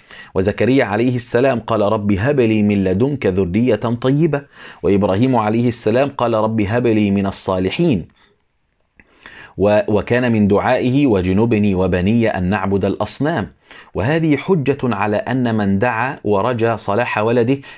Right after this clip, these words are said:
ففيه خصلة من الإيمان، لأن الله سبحانه وتعالى يبين أن هذا من شأن المؤمن أنه يريد إيمان ولده،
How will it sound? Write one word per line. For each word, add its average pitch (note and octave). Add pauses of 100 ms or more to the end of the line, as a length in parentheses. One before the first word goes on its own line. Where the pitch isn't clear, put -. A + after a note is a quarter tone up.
ففيه B2+
خصلة A2
من G2+
الإيمان، G2 (500)
لأن G2+
الله G#2+
سبحانه B2
وتعالى A2+
يبين B2
أن A2
هذا E3+
من D3
شأن G3+
المؤمن B2+
أنه A#2+
يريد C#3 (320)
إيمان A#2+
ولده، G#2+